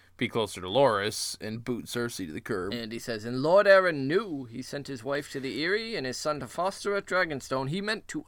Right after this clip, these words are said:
Speaker 2: act, but I never poisoned him. I didn't poison him. It wasn't me." Uh.
Speaker 1: Yeah, he feeds all the bullshit.
Speaker 2: So,
Speaker 1: and
Speaker 2: yeah, Shagga d-,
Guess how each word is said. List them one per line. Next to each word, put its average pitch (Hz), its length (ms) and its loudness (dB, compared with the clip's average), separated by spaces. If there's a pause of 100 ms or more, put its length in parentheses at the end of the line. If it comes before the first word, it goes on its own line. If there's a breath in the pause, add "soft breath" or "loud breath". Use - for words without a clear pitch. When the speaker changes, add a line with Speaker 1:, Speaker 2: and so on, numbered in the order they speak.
Speaker 2:
act, - 560 -2 (720 soft breath)
but - 480 2 (400)
I 113 140 0
never 120 240 2
poisoned - 440 -2
him. 262 180 -10
I - 120 -8
didn't - 360 -10
poison 311 440 0
him. 370 200 2
It - 140 2
wasn't 381 400 2
me." 277 460 2
Uh. 240 720 4 (400 loud breath)
Speaker 1:
Yeah, - 260 -4 (140)
he 131 220 2
feeds 117 380 -2
all 123 320 4
the 113 80 -4
bullshit. 98 800 -4
Speaker 2:
So, 131 560 6
Speaker 1:
and 170 80 -2
Speaker 2:
yeah, 156 140 10
Shagga 165 640 4
d-, 113 100 -12